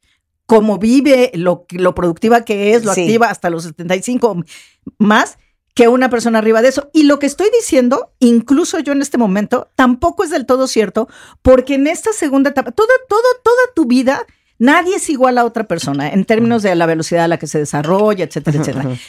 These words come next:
Speaker 1: Pero eso es todavía más evidente en la segunda parte de tu vida,
Speaker 2: Ujú.
Speaker 1: porque tú vas a vivir esa etapa de acuerdo a cómo te has cuidado, cómo es tu salud, tu genética, etcétera, etcétera.
Speaker 2: Sí.
Speaker 1: Hay gente que al, en, entre los sesenta y los setenta,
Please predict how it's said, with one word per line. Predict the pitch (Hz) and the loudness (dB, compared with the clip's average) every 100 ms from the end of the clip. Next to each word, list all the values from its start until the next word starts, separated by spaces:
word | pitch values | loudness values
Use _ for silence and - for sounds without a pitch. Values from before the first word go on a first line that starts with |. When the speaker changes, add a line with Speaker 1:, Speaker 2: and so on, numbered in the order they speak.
| _ | _
Speaker 1:
Pero | 254 269 | 4 4
eso | 330 392 | 0 -6
es | - | -8
todavía | - 392 440 403 392 | -4 0 0 -2 -4
más | 359 - | -4 -2
evidente | 330 240 220 214 240 262 - | -2 0 0 0 -2 -2 -4
en | 196 | -2
la | 208 | 0
segunda | 214 220 233 | 0 0 0
parte | 220 208 202 | -2 -4 -6
de | |
tu | - | -4
vida, | 220 269 - - - | -4 -2 -4 -10 -10
Speaker 2:
Ujú. | 160 160 | -8 2
Speaker 1:
porque | 240 226 254 | 4 4 0
tú | 247 _ 330 | -4 _ 0
vas | 349 370 | 0 -4
a | 370 | -2
vivir | 294 262 277 | 0 0 -2
esa | 285 | -4
etapa | - 226 220 240 | -2 -2 0 0
de | |
acuerdo | 202 - 226 233 | 0 0 2 2
a | 262 277 - | 2 0 -2
cómo | 339 277 | -6 -2
te | |
has | 202 | -4
cuidado, | - 175 170 170 175 | -2 0 2 0 -2
cómo | 240 | -2
es | 233 | -2
tu | 190 | -4
salud, | - 156 160 165 | -2 0 0 0
tu | 254 | -2
genética, | - 185 170 165 165 165 | -2 0 0 0 -2 -4
etcétera, | 160 - 196 214 | -4 -2 -2 0
etcétera. | 247 226 | 0 -2
Speaker 2:
Sí. | - 160 127 _ | -4 -4 -6 _
Speaker 1:
Hay | 302 349 | 0 0
gente | - 339 330 320 240 262 _ _ | -4 -2 -2 2 0 0 _ _
que | - 233 220 226 | 4 6 6 2
al, | 196 202 - | -6 -8 -4
en, | 208 202 196 | -2 0 -2
entre | 190 190 185 | -4 -4 -4
los | 180 | -2
sesenta | 202 254 311 | 0 0 0
y | |
los | 302 | -4
setenta, | 220 180 233 240 185 175 - | -4 0 0 2 0 -2 -4